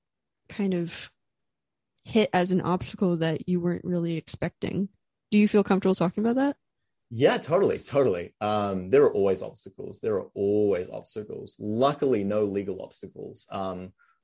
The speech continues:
Speaker 2: all of the clients that I've worked with have been so lovely, and I feel very blessed in that way. Um, early on, not getting any clients, that was tough, and not really knowing if that was gonna change,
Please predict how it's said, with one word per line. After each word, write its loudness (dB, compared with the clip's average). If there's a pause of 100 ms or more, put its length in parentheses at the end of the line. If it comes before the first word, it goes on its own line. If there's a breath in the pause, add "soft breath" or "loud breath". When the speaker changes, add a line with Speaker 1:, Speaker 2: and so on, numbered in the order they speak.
(160)
Speaker 2:
all 6
of 2
the -4
clients -8
that -6
I've -6
worked -2
with -10
have -10
been -10
so -10
lovely, -12
and -12
I -10
feel -4 (420)
very 0
blessed -4
in -10
that -12
way. -10
Um, -6 (640 soft breath)
early 8
on, 0 (160)
not -6
getting 2
any -2
clients, -10 (180)
that -4
was -2 (180)
tough, -4
and -4
not -4 (100)
really 0
knowing -2
if -10
that -4
was -4
gonna -6
change, -10